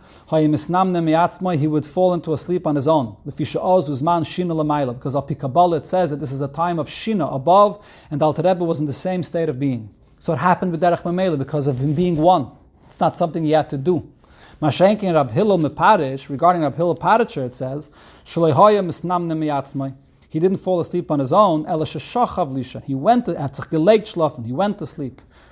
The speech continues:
Mishum She'oz was Man Shina Lamaila. He was following and going in the same way, the way it is above. But by the Alter Rebbe, it was Dveikus, the Ubaysid Bok in the way it is Lamaila.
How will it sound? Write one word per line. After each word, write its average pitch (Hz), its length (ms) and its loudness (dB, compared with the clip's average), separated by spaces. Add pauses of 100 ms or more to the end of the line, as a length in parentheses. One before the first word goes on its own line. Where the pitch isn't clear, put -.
Mishum 135 180 -6
She'oz 254 460 4
was 190 100 -6
Man 220 160 0
Shina 208 280 -8
Lamaila. 165 520 -4
He 143 80 -8
was 156 200 -10
following 240 500 2
and 214 160 -6
going 269 340 4
in 233 120 -4
the 220 80 -6
same 262 340 -2
way, 277 160 8
the 233 100 0
way 240 160 4
it 226 80 4
is 196 120 -2
above. 180 380 0 (460)
But 277 380 6
by 175 100 -4
the 156 80 -4
Alter 147 220 -6
Rebbe, 180 300 -6
it 160 60 -4
was 143 140 -10
Dveikus, 123 720 -12
the 131 80 -16
Ubaysid 131 760 -6
Bok 196 260 4
in 156 60 -2
the 139 80 -2
way 147 180 -2
it 135 40 -6
is 127 120 -4
Lamaila. 120 440 -8